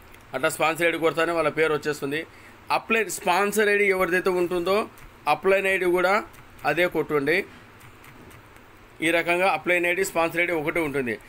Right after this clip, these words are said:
ఒకవేళ మీరు స్పిల్లో వేయాలనుకున్నారు, స్పిల్లో మీ డౌన్లైన్లో స్పిల్ వేయాలనుకుంటే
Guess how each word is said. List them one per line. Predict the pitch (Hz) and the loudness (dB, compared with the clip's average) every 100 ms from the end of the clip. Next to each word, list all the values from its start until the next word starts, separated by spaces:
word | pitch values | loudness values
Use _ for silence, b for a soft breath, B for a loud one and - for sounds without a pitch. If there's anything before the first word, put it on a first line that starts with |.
| B - | B -10
ఒకవేళ | 143 196 202 220 208 | -2 0 2 2 0
మీరు | 202 180 | 0 -2
స్పిల్లో | - 220 233 247 | -4 -2 2 2
వేయాలనుకున్నారు, | 226 214 208 196 165 165 147 107 - - - - - - | 4 2 0 -2 -2 0 0 -4 -12 -20 -20 -20 -18 -14
స్పిల్లో | - 185 196 214 | -6 -4 0 0
మీ | 202 190 | 2 0
డౌన్లైన్లో | 170 175 185 190 180 185 214 - - - | 0 0 0 0 0 0 -2 -6 -16 -8
స్పిల్ | - 202 220 | -4 -2 0
వేయాలనుకుంటే | 202 175 175 147 127 117 135 196 | 0 2 0 -4 -6 -4 -2 -2